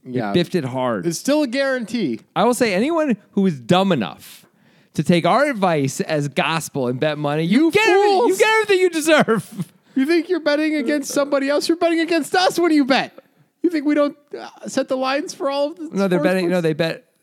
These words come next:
Speaker 1: They're betting with us.
Speaker 2: No, that's what they think.
Speaker 1: Oh,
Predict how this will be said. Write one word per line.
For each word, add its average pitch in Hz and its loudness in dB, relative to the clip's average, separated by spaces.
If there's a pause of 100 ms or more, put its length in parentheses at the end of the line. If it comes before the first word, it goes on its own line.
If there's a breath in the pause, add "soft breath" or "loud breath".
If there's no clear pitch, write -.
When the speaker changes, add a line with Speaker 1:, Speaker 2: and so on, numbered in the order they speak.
Speaker 1:
They're 165 -8
betting 160 -2
with 185 0
us. - -10
Speaker 2:
No, 135 -2
that's 107 -10
what 113 -12
they - -16
think. - -18 (360)
Speaker 1:
Oh, 135 -4